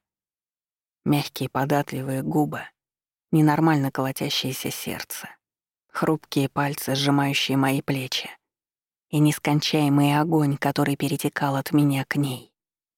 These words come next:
И злость ушла. Осталась лишь слабость и холод, дикий озноб. И опять Кас с этими ее пледами —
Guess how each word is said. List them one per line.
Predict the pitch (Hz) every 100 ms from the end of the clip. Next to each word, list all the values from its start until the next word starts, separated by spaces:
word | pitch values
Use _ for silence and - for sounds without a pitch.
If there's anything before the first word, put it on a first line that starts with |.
| _ _ _ -
И | 143
злость | 151 151 -
ушла. | 147 - - - - _ _ _ _ _ _ _ _ _
Осталась | 151 - 190 170 -
лишь | 143 147
слабость | - 165 160 139 131 -
и | 151
холод, | - 147 131 - - - _ _ -
дикий | 151 156 - 151
озноб. | 135 143 156 147 131 - _ _ _ _ _ _ _ _ _ -
И | 175
опять | 165 - 180 151 -
Кас | 151 143
с | -
этими | 151 - 143
ее | 139 147 151
пледами — | - 156 143 139 135 -